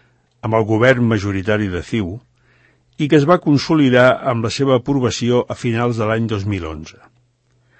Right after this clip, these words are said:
L'esmentat equip de govern té un regidor, Francesc Querol, que cobreix presidència i participació,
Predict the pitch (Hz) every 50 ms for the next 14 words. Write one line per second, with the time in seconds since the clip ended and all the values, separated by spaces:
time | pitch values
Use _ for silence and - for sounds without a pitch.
0 | _ _ _ _ _ _ _ _ _ _ - - 123 110 135 151 151 131 - 185
1 | 175 190 156 - 147 139 127 123 160 165 143 135 117 120 123 127 127 117 - 135
2 | 131 131 123 - 135 113 107 113 101 92 92 104 - - - _ _ - - 98
3 | 95 85 - 110 101 - - - 92 90 90 95 107 131 - _ _ _ _ _
4 | _ _ _ _ _ _ _ _ - 127 110 - 143 131 135 147 160 151 - -
5 | - - 147 147 123 123 120 123 123 131 120 - - 143 139 139 - - - 160
6 | 156 - - 131 120 117 - 123 104 - 120 101 - 92 87 - 90 85 - -